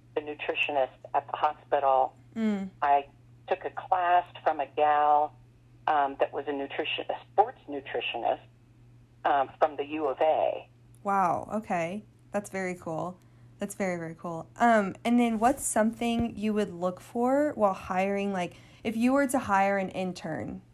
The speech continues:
Speaker 2: um, to help you out with athletic training or just, like, this, like, class that, um, you were teaching, like, if you were to hire, like, a student teacher or an intern,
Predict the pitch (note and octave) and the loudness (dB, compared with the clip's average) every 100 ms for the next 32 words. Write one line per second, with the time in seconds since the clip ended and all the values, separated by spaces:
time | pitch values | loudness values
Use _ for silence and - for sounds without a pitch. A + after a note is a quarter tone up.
0 | - G3 F#3 F3 F3 G3+ G3 F#3+ G3 F#3 | -4 0 0 -2 -4 -2 -2 -2 0 2
1 | F3 - F3+ F3 - - - - - F#3 | 2 2 -2 -4 -8 -20 -20 -10 -2 -2
2 | F3+ F3+ - - D4 C#4+ C#4 C4+ B3+ G3 | 0 -6 -8 0 2 4 2 2 0 -2
3 | F#3 F3+ - E3+ - F3+ F3+ - - G3+ | -4 -6 -6 -6 -8 -10 -10 -12 -4 0
4 | F#3+ - - - - - A#3+ A#3+ A#3+ - | 0 -2 -16 -18 -8 -2 0 2 0 -2
5 | - - G#3+ G3+ F#3+ F3+ - G3+ G3 F#3 | -8 -4 2 4 4 2 -4 -2 0 -2
6 | F3 G3+ G3+ G3+ G#3+ G#3 G#3+ G#3 F#3+ F3+ | -4 -4 -4 -4 -6 -4 -4 -2 -2 -6
7 | - - - B3 B3+ A3+ G3+ F#3 F3 F3+ | -12 -12 0 4 4 4 2 2 -2 -4
8 | - B3 A#3+ G#3 - G3 F3+ F#3+ F3 F#3+ | 0 0 0 -2 -4 -4 -2 -2 -4 -6
9 | F#3+ - F3+ E3+ E3+ | -6 -6 -8 -6 -10